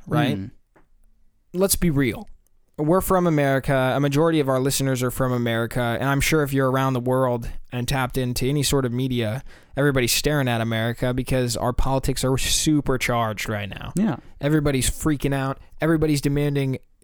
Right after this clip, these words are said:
Speaker 1: some level of change for whatever their interest is, right?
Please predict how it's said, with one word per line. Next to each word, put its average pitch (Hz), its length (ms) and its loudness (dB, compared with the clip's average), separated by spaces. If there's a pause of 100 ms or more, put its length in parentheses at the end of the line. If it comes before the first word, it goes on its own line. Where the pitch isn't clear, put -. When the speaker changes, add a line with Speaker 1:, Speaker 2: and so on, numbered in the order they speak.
(520)
Speaker 1:
some 190 540 2
level 135 300 2
of 120 100 -4
change 143 400 0
for 131 160 0
whatever 123 300 0
their 113 120 0
interest 113 440 -4
is, 90 280 -6
right? 113 320 -4